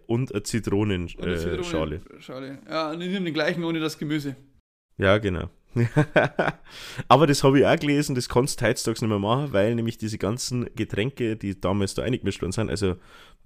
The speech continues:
Speaker 1: diesen Kira Lillet und sowas, den kriegst du heute nicht mehr, aber es gibt,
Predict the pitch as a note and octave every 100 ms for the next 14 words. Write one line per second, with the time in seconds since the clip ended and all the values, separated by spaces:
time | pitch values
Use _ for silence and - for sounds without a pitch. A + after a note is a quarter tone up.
0 | - G2+ G#2 - A#2+ A2 G2+ G2 G#2 G#2+
1 | G2 G2 - F2+ A#2+ - - - - _
2 | - F#2 F2+ F2 - G2 G#2+ A#2+ - -
3 | F#2+ G2 - - B2+ - -